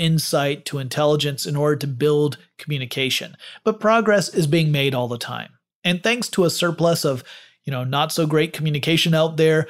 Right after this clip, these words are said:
we're more likely to not notice the computer-generated stuff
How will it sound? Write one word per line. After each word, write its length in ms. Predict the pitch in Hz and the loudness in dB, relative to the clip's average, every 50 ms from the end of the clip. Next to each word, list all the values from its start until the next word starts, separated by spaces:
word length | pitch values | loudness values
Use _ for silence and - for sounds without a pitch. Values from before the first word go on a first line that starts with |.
| - - - _ - | -8 -20 -20 _ -4
we're 200 | 214 240 277 262 | -2 0 0 2
more 220 | 233 233 214 202 | 4 4 4 6
likely 380 | 180 170 165 165 160 170 160 160 | 6 4 4 2 2 2 0 0
to 140 | - 151 143 | 0 0 -2
not 420 | 143 143 156 160 160 165 - - | 0 0 2 2 2 0 0 -2
notice 580 | 165 147 151 151 156 151 147 135 117 - - - | 0 2 4 4 4 4 2 2 -2 -4 -6 -6
the 140 | - 156 139 | -4 -4 -4
computer-generated 920 | - 147 139 - 160 151 151 147 147 131 147 143 147 139 135 131 131 127 127 | -2 -4 -4 -2 0 0 0 0 0 0 -2 -2 0 -2 -2 -2 -4 -6 -6
stuff 360 | - - - 131 120 113 | -8 -4 -2 -2 -2 -4